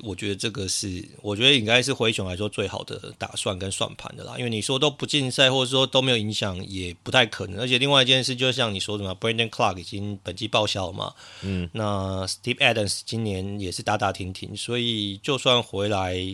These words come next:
Speaker 1: 感觉没什么搞头，还不如有点避避风头啊。我是有这种感觉啦。
Speaker 2: 而且我觉得灰熊其实本来，我后面，因为我们好几，好几集没有聊灰熊，其实我后面觉得灰熊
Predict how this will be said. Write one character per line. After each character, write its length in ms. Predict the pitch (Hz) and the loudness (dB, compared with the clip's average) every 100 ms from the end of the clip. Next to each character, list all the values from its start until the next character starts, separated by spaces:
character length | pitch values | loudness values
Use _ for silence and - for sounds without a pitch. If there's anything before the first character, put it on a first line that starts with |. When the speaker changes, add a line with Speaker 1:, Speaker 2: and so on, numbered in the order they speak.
| - | -6
Speaker 1:
感 240 | - 107 104 | -2 0 4
觉 140 | 131 | 6
没 100 | 143 | 6
什 60 | 151 | 6
么 60 | |
搞 220 | 143 104 95 | 4 2 2
头， 220 | - 98 | 0 0
还 100 | 107 | 0
不 140 | - | 0
如 160 | 131 107 | 0 2
有 80 | 104 | 0
点 80 | |
避 160 | 95 120 | 2 0
避 160 | 113 104 | 0 -4
风 260 | 98 90 | -6 -8
头 140 | - - | -10 -12
啊。 160 | - | -10
我 200 | 101 113 | -2 2
是 120 | 117 220 | 4 6
有 120 | 107 | 6
这 80 | 131 | 4
种 100 | 107 | 2
感 160 | - | -6
觉 80 | - | -8
啦。 180 | - - - _ _ _ _ _ _ - | -12 -12 -16 _ _ _ _ _ _ -6
Speaker 2:
而 80 | 139 | 0
且 80 | 190 | 2
我 100 | 98 | 2
觉 60 | |
得 40 | 123 | 4
灰 200 | 131 143 | 6 4
熊 280 | 113 95 101 _ - | 4 -2 -6 _ -4
其 160 | 123 | 0
实 100 | 123 - | 0 0
本 100 | 90 | -4
来， 180 | 90 98 _ - | -4 -6 _ -12
我 100 | 107 | -2
后 160 | 185 | 2
面， 160 | 160 151 | 6 4
因 680 | - _ _ _ _ _ - | 2 _ _ _ _ _ -2
为 80 | 240 | 2
我 40 | |
们 80 | 127 | 2
好 140 | 120 | 2
几， 220 | 135 90 - _ - | 0 -4 -12 _ -6
好 160 | 131 | -4
几 120 | 131 | -4
集 160 | 98 95 | -4 -4
没 100 | 104 | -2
有 80 | 101 | -2
聊 160 | 87 | -2
灰 160 | 82 98 | -2 -4
熊， 160 | 92 87 | -4 -6
其 60 | 90 | -4
实 80 | 147 | 0
我 80 | 117 | 4
后 120 | 147 | 4
面 160 | 139 | 4
觉 120 | 107 104 | 2 0
得 80 | |
灰 120 | 107 123 | 0 -2
熊 200 | 92 | -4